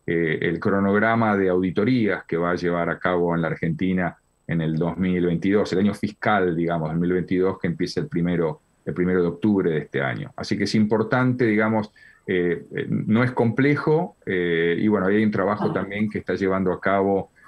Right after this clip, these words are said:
Speaker 1: eh, tanto el Ministerio de Agricultura como la Secret-, la cepime, la Secretaría de la Pequeña y Mediana Empresa, para eh, comunicar cuáles son los requisitos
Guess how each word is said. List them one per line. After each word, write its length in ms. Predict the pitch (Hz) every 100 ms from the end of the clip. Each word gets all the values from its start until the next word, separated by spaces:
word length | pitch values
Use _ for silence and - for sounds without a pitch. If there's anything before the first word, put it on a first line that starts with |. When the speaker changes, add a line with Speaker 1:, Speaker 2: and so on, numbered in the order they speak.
| -
Speaker 1:
eh, 380 | - 85 80 78
tanto 300 | 95 101 104
el 60 | 98
Ministerio 760 | 92 85 - 95 95 90 87 82
de 80 |
Agricultura 880 | 82 82 78 90 - 131 127 127 117
como 380 | 104 85 82 82
la 80 | 82
Secret-, 340 | - 82 78
la 80 | 80
cepime, 580 | - 85 127 127 123 120
la 120 | 92
Secretaría 480 | - 80 76 87 90
de 60 |
la 60 | 85
Pequeña 280 | 85 82 90
y 40 |
Mediana 260 | 87 87 90
Empresa, 460 | 85 107 110 117
para 320 | - 110 117 - _ _ _ _ _ -
eh, 240 | 87 78
comunicar 920 | - 98 101 104 104 135 131 131 135
cuáles 240 | - 95 90
son 140 | 92
los 120 | 87
requisitos 800 | 85 - 87 101 98 - 107 104